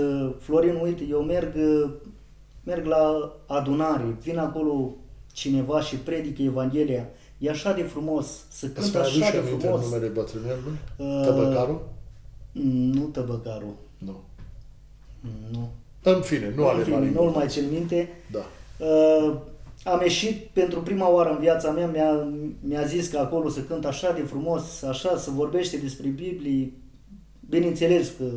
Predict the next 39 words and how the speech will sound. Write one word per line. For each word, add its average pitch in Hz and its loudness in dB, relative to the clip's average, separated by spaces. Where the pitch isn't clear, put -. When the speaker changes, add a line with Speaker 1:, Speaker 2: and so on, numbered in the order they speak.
Speaker 1:
eu 151 2
am 135 2
râs 147 -2
și 139 2
Speaker 2:
Veneau 170 6
oameni 170 4
de 156 4
la 147 2
anumite 147 0
confesiuni 143 -2
Speaker 1:
Veneau, 160 4
Speaker 2:
să 131 0
Speaker 1:
da. 131 -2
Speaker 2:
Mhm. 120 -8
Speaker 1:
Și 120 -2
eu, 180 4
neieșind 196 4
afară 160 4
nici 160 -2
deloc, 165 4
m-am 160 0
gândit 170 2
în 135 -2
mintea 160 -2
mea, 156 -2
"Îi 131 -4
zic 147 -6
să - -6
mă 127 -2
înscrie 139 -4
și - -8
pe 139 -8
mine 135 0
pe 123 -4
tabelul 131 -2
ăsta, 143 -6
să - -10
mai 156 -2
ies, 151 -2